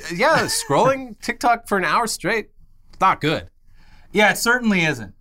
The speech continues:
Speaker 1: It's
Speaker 2: Yeah.
Speaker 1: not really a productive use of your time. And we, we all have vices, but, uh, that, that's a long time to be scrolling TikTok and just scrambling your brain with extremely short videos.
Speaker 2: Look, I, I,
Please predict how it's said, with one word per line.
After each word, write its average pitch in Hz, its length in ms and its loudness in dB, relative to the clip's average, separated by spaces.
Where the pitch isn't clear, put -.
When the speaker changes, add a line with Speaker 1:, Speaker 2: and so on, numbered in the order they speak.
Speaker 1:
It's - 80 -20
Speaker 2:
Yeah. 113 60 -12
Speaker 1:
not 185 200 2
really 147 240 0
a 110 80 -4
productive 143 400 -4
use 120 220 -4
of 113 40 -8
your 110 80 -4
time. 127 280 -6
And 110 120 -8
we, 117 80 -10
we 156 80 -6
all 127 180 2
have 107 140 -6
vices, 131 520 -4
but, 113 320 -8
uh, 104 240 -4
that, 220 180 0
that's 240 180 2
a 226 60 0
long 214 240 4
time 190 240 2
to 160 40 -4
be 147 60 0
scrolling 139 340 -2
TikTok 104 520 -8
and 117 60 -12
just 117 160 -4
scrambling 127 420 -2
your 107 120 -4
brain 104 260 -4
with 90 180 -12
extremely 131 420 -6
short 104 240 -6
videos. 90 380 -10
Speaker 2:
Look, 139 200 -6
I, 139 80 2
I, 147 420 -4